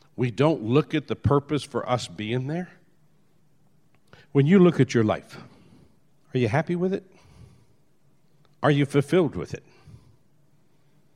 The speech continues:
Do you feel free in your life to be the person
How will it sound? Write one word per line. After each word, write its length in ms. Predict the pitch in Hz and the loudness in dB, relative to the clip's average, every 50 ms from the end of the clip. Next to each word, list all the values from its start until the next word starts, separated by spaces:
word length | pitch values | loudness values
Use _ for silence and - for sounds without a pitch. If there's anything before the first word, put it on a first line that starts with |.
| _ _ _ _ _ _ _ _ _ _ _ _ _ _ _ _ _ _ _ _ | _ _ _ _ _ _ _ _ _ _ _ _ _ _ _ _ _ _ _ _
Do 120 | - 165 196 | 0 0 2
you 180 | 175 175 202 | 4 4 2
feel 320 | 165 - - 196 202 170 143 | 2 2 2 4 4 4 4
free 460 | - - - - 214 254 262 254 247 | 2 -2 -2 2 4 4 4 4 2
in 260 | 226 - - 165 151 | 0 -2 0 0 0
your 180 | 147 131 135 127 | 2 2 0 0
life 440 | 120 127 151 185 196 196 - - - | 2 2 2 2 2 0 -2 -4 -4
to 100 | 135 120 | -4 -4
be 220 | 98 - 196 233 | -2 0 0 0
the 160 | 208 180 214 | 2 0 -2
person 540 | - - - 175 175 160 - - 160 160 147 | -2 0 0 0 0 0 0 0 0 0 0